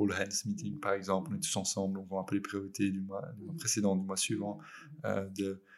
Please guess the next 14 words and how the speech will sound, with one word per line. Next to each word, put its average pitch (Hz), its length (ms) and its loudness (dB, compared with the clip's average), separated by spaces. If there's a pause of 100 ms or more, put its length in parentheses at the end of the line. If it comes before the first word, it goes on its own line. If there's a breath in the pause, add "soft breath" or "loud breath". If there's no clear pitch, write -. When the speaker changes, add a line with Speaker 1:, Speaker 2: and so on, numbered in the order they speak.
(340 soft breath)
Speaker 1:
euh, 107 240 -2
qu'est-ce, - 340 4
qu'est-ce - 220 0
qui - 80 -4
s'est, 101 540 2
quels 104 140 -2
sont 101 200 4
les 98 80 0
milestones 101 400 2
du 101 80 -6
mois, 98 300 4
qu'est-ce - 200 0
qui - 80 -4
s'est 101 200 6